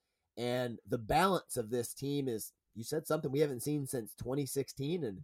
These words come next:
with the talent at the skill positions here, man, it felt good to finally see it utilized. And I get that it's Rutgers, but a win is a win, and they're coming few and far between these years.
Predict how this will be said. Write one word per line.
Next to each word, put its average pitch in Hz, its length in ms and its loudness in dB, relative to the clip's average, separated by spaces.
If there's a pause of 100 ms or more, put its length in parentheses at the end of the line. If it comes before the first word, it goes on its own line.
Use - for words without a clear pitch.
(340)
with 127 180 -4
the 104 100 -10 (300)
talent 160 440 0
at - 100 -16
the 98 60 -14
skill 156 280 2
positions 110 520 -2
here, 104 180 -6
man, 98 260 -6 (280)
it - 100 -18
felt 139 260 2
good 151 220 6
to 123 60 2
finally 139 320 0
see 139 180 -2
it 110 60 -2
utilized. 117 600 0
And 113 100 -8 (100)
I 135 80 -2
get 123 320 -2
that 160 140 6
it's 143 160 0
Rutgers, 190 560 4 (380)
but 139 220 8 (640)
a 139 60 4
win 170 260 6
is 208 140 10
a 160 60 10
win, 160 280 8
and 127 100 2
they're 170 80 8
coming 180 300 6
few 190 300 10
and 170 140 6
far 170 220 10
between 160 420 4
these 135 240 4
years. 123 440 4